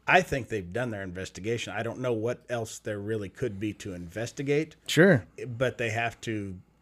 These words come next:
Speaker 1: give the, you know, the, the picture that we are really, you
Speaker 2: Yeah.
Speaker 1: know, considering all of our options. We're really
Speaker 2: Yeah,
Speaker 1: taking all the evidence
Speaker 2: absolutely.
Speaker 1: into consideration, which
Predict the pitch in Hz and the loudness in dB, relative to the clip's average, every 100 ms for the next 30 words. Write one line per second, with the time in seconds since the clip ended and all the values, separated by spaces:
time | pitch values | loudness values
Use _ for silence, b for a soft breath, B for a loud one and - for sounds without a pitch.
0 | 98 120 120 120 92 107 98 98 - _ | -20 -8 0 0 0 -4 -2 -4 -10 _
1 | _ _ _ _ _ _ _ 139 104 98 | _ _ _ _ _ _ _ -2 -2 -4
2 | 92 95 92 101 95 135 - 110 98 104 | -4 -6 -6 -6 -2 -2 -2 -4 -4 -2
3 | 104 85 - _ _ _ 104 104 117 120 | -2 -4 -14 _ _ _ -14 -4 0 2
4 | 113 110 92 113 104 98 92 - _ _ | 2 2 0 0 0 0 -4 -8 _ _
5 | _ _ _ - 131 131 113 104 - - | _ _ _ -2 4 6 6 2 -6 -10
6 | - 117 - 117 107 104 98 87 - _ | -4 -4 -2 -2 -2 -4 -4 -8 -12 _
7 | _ - 113 104 92 92 104 92 - 101 | _ -2 0 0 -4 -6 -6 -6 -6 -8
8 | 95 90 104 98 95 110 101 180 202 98 | -8 -6 -4 -4 -2 -2 2 6 8 8
9 | 110 160 107 113 214 151 87 117 95 - | 6 4 4 4 6 4 0 -4 -4 -8
10 | 101 104 104 98 110 B B B B 156 | -10 -6 -4 -4 -8 B B B B 8
11 | 151 - - | 8 6 -6